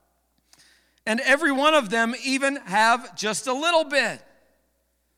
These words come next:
But one of his disciples, Andrew, Simon Peter's brother, said to him, "There is a lad here who has five barley loaves and two small fish. But what are they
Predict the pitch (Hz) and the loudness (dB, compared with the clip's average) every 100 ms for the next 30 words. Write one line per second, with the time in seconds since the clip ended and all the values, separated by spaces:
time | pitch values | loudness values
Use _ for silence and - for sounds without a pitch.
0 | _ _ _ _ 165 190 196 320 330 285 | _ _ _ _ -8 -6 -4 -4 -4 -6
1 | 170 233 - 247 220 - 151 117 - - | -6 -6 -2 0 0 -2 -12 -10 -10 -12
2 | _ _ _ _ 240 262 254 165 156 139 | _ _ _ _ -4 -2 -2 -6 -8 -8
3 | 151 - 226 233 226 208 226 185 151 127 | -6 -2 -2 -2 -4 -6 -6 -6 -8 -8
4 | 185 226 160 160 - 233 220 175 143 151 | -4 -2 -4 -6 -4 -4 -6 -8 -10 -10
5 | 135 147 - _ _ _ _ _ _ _ | -10 -12 -18 _ _ _ _ _ _ _
6 | _ _ _ 214 226 208 214 208 294 294 | _ _ _ -2 0 0 -2 -4 -2 -2
7 | 180 143 147 135 165 - _ _ _ _ | -2 -6 -8 -8 -12 -16 _ _ _ _
8 | 196 214 185 - 262 254 247 170 220 240 | -4 0 0 -2 -2 0 -2 -2 0 0
9 | 202 165 156 147 143 143 - - _ _ | 0 -4 -6 -6 -6 -8 -10 -10 _ _
10 | _ - 190 - 233 240 - 202 208 196 | _ -4 -4 -2 -4 -2 -4 -2 -4 -4
11 | - 214 120 - - - _ _ _ _ | -6 -10 -10 -12 -12 -14 _ _ _ _
12 | _ _ _ _ - 165 190 208 196 185 | _ _ _ _ -12 -10 -6 -2 0 0
13 | 156 180 151 120 90 | 0 -2 -2 -6 -12